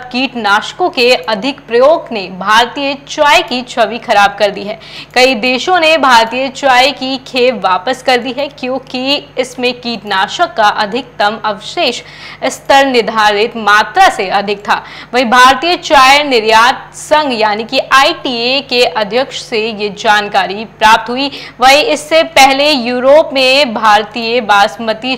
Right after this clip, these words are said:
चावल का कारोबार भी ज्यादा कीटनाशकों के इस्तेमाल से प्रभावित हुआ था। तब से केंद्र सरकार बासमती धान की खेती करने वाले किसानों को जागरूक कर रही है कि क्या किया जाए ताकि कीटनाशकों का प्रयोग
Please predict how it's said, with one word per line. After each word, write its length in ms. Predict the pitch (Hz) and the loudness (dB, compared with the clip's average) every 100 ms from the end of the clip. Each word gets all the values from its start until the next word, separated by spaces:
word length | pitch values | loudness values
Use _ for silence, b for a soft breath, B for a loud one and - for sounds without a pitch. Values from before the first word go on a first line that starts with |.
| - | -6
चावल 400 | - 254 240 285 | 0 2 4 0
का 260 | 277 214 220 | 0 2 2
कारोबार 600 | 240 208 196 202 226 247 | 2 0 0 0 2 2
भी 240 | 220 214 220 | 0 -6 -8
ज्यादा 380 | 196 202 226 294 | 0 2 2 0
कीटनाशकों 760 | 285 240 233 208 208 - 349 | -2 -10 -6 -4 -4 -2 -2
के 200 | - 208 | 0 -2
इस्तेमाल 520 | 214 - 220 190 202 220 | -4 -6 -8 -2 0 0
से 220 | 208 202 | -6 -8
प्रभावित 600 | 226 214 233 202 196 - | -2 0 2 2 0 -2
हुआ 180 | 277 220 | 2 2
था। 220 | 202 180 B B B - - | 0 -4 B B B -10 2
तब 180 | 359 381 | 4 2
से 240 | - 339 | 0 0
केंद्र 380 | 330 302 302 302 | 2 2 0 -2
सरकार 520 | 302 269 247 240 254 | 2 2 4 4 4
बासमती 600 | 226 220 226 247 226 254 240 | 4 2 0 -2 -8 -8 -6
धान 380 | 208 226 269 285 | -2 -2 -2 -4
की 120 | 269 | -10
खेती 360 | - 233 226 294 | -4 -4 -4 -2
करने 320 | 247 226 240 | -2 0 0
वाले 240 | 214 220 | 0 0
किसानों 560 | 214 240 262 220 240 285 | -6 -6 -2 0 0 -4
को 340 | 285 214 247 247 B 220 | -2 0 0 -2 B -12
जागरूक 600 | 185 240 247 233 262 294 | -8 2 4 4 0 -2
कर 160 | 226 202 | 0 0
रही 220 | 214 220 | 0 -2
है 220 | 226 233 247 | 0 0 0
कि 220 | 247 247 - | -4 -10 -6
क्या 200 | 320 320 349 | 2 4 2
किया 300 | - 214 208 | 0 2 2
जाए 360 | 208 208 214 254 B B - | 4 4 4 2 B B 2
ताकि 260 | 285 294 311 | 4 4 0
कीटनाशकों 720 | 285 269 233 226 240 - 214 | -4 -4 0 -2 -2 -2 -2
का 200 | - 208 | 2 2
प्रयोग 500 | 214 208 208 220 233 | 2 0 -2 0 -2